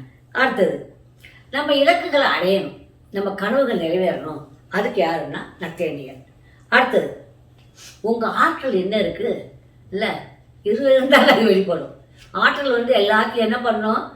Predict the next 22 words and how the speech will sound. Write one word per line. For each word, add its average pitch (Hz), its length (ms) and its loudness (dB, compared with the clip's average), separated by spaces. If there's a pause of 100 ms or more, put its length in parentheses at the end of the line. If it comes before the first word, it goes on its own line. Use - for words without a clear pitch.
(200)
அடுத்தவங்களை 196 420 -2
அட்ராக்ட் 220 440 -2
பண்ணி 190 200 -2
இதை 196 180 0
பண்ணணும், 180 480 -4 (420)
அதெல்லாம் 196 440 -2
வேண்டாம். 214 300 -2 (540)
புரிஞ்சுதா? 185 360 -2 (680)
எப்ப - 460 4 (300)
உங்களுடைய 220 500 2 (800)
பதினேழாவது 269 720 0
வயசுல 175 380 0
இருந்து 160 280 -4 (360)
பத்து 220 320 -4
வருஷம், - 360 -2 (400)
இருபத்தி 262 400 0
ஏழாவது 202 320 4
வயசு 202 300 0
வரைக்கும் 185 360 -4
நீங்க 156 180 -8
ஸ்டெடியா 196 600 -2
இருந்துட்டீங்கன்னா, 143 580 -8